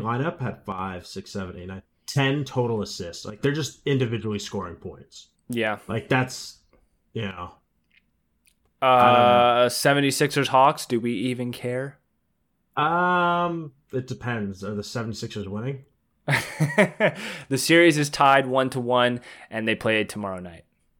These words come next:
Speaker 1: If the Hawks win, I will be very excited for
Speaker 2: That
Speaker 1: tomorrow.
Speaker 2: will be <laughs> interesting. If the Hawks actually somehow make it to a conference finals, that's gonna be interesting.
Speaker 1: Well, do you see what Trae Young did, uh, when they, uh, when they won their first series, right?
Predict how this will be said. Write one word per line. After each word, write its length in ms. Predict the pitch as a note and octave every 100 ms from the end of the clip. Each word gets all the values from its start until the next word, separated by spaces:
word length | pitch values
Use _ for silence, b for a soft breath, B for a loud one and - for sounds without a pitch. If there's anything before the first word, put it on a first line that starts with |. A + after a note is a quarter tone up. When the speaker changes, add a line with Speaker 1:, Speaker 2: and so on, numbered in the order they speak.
| _
Speaker 1:
If 160 | - B2+
the 100 | E3+
Hawks 380 | C#3+ G#3+ C4+ -
win, 300 | B2 C#3 F#3+ -
I 140 | C3
will 300 | C#3 B2 C3+
be 140 | B2+ A#2
very 540 | G2 A2 A#2+ A#2+ A2+
excited 400 | G2+ - F#2+ F#2
for 80 | -
Speaker 2:
That 160 | B2 C#3+
Speaker 1:
tomorrow. 160 | F3
Speaker 2:
will 60 | F3+
be 160 | E3 G3
<laughs> 60 |
interesting. 600 | F#3 F3 F3 - C3 A#2
If 160 | D#3 E3
the 120 | F#3
Hawks 280 | F3+ G3+ A3
actually 580 | G3+ D4+ F#3+ F#3+ F3 E3+ A#3 G#3 F#3
somehow 600 | - D#3+ D3+ D3 C3 A#2+
make 360 | B2+ B2 B2
it 200 | B2+ A2
to 440 | - B2 A#2 A#2 A#2 B B B
a 80 | A#2
conference 520 | - B2+ B2 A#2+ A2
finals, 420 | - A2 G#2 G2+
that's 220 | G2 G2+ -
gonna 160 | G#2
be 160 | G2 F#2+
interesting. 440 | F2+ - - - C#3
Speaker 1:
Well, 160 | B2 -
do 60 | -
you 120 | F#3+
see 200 | G3+ G3+
what 200 | F3+ C3+
Trae 240 | - C#3+ B2+
Young 260 | A#2+ A2+ G#2
did, 260 | - A2+ A2
uh, 160 | G#2 G2+
when 380 | G#2+ G#2+ G#2+ G2+
they, 260 | G#2 G#2
uh, 260 | G2+ F#2+ F#2+
when 220 | G2 G#2+ G2+
they 360 | G2 F#2+ F#2 F2
won 320 | G#2+ G#2 G2+
their 160 | G2 F#2
first 360 | - B2+ B2+
series, 440 | - E2+ E2 E2+ F#2
right? 240 | F2+ G#2